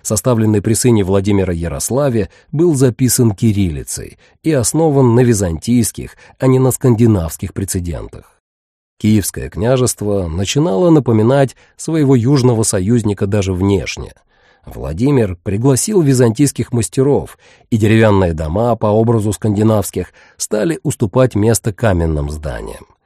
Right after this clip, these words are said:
Почти во всех городах поставили ворота из кирпича и мрамора и церкви с луковичными куполами, в подражании константинопольским.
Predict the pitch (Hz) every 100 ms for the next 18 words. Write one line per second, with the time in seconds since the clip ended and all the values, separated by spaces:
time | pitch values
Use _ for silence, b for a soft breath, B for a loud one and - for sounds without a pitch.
0 | _ _ _ _ - - - 170 139 120
1 | 151 143 110 90 58 92 131 - _ _
2 | - - - 185 151 110 82 85 113 135
3 | 117 104 - 92 107 - 147 127 113 113
4 | 127 95 78 - - b b b 170 -
5 | 131 117 - 78 - 120 127 113 101 -
6 | 101 90 85 82 92 87 69 52 53 _
7 | b b - 131 101 82 104 123 123 113
8 | 101 _ 143 131 131 110 98 82 69 57
9 | - - -